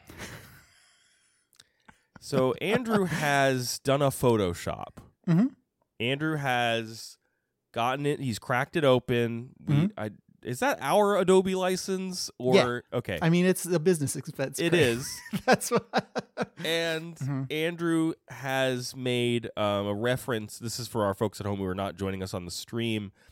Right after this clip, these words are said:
Speaker 1: Um, there's a, there's a monkey in a ball,
Speaker 2: Mm-hmm.
Speaker 1: and he's rolling on what looks like a putting green, sort of,
Speaker 2: Mm-hmm.
Speaker 1: and he's chasing a banana.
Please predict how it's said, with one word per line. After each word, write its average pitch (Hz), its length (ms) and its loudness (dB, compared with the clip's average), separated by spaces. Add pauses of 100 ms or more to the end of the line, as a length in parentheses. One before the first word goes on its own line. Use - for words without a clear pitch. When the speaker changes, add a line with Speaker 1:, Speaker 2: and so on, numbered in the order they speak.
(400)
Speaker 1:
Um, 101 500 0
there's 113 260 -2
a, 110 220 0
there's 117 180 -2
a 123 40 -2
monkey 135 540 2
in 117 60 0
a 110 60 0
ball, 101 640 2 (440)
Speaker 2:
Mm-hmm. 131 240 -4
Speaker 1:
and 110 100 -4
he's 107 160 -2
rolling 143 500 4
on 120 200 4
what 113 160 0
looks 127 360 -2
like 110 360 -2
a 101 160 0
putting 147 500 -2
green, 104 540 -4
sort 104 420 0
of, 90 480 -4 (140)
Speaker 2:
Mm-hmm. 127 220 -2 (220)
Speaker 1:
and 110 120 -2
he's 110 100 -2
chasing 151 400 -2
a 120 60 2
banana. 107 880 -2